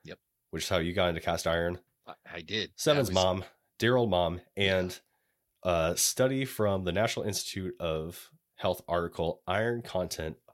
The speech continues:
Speaker 2: of Food Cooked in Iron Utensils. Just so y'all didn't think I was talking out my butt on that. So what is cast iron? Cast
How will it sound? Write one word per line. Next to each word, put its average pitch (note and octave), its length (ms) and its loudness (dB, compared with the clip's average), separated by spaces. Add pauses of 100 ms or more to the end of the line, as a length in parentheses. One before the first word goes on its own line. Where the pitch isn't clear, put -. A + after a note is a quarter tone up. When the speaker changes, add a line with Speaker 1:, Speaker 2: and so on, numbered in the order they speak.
(180)
Speaker 2:
of D#2+ 140 -6
Food G#2 300 -6
Cooked - 360 -10 (100)
in D#2 180 -8
Iron D2 260 -4
Utensils. - 580 -8 (360)
Just - 360 0
so F2 580 0 (340)
y'all D#2 140 0
didn't D#2 140 -6
think D#2 160 -8
I - 20 -8
was D2+ 100 -8
talking C#2+ 240 -6
out C2+ 80 -8
my C2 80 -8
butt - 240 -14 (240)
on B1+ 140 -12
that. - 160 -16 (880)
So - 200 4
what C3+ 220 6
is C3+ 120 2
cast - 260 2
iron? D2+ 180 0
Cast C#3 300 0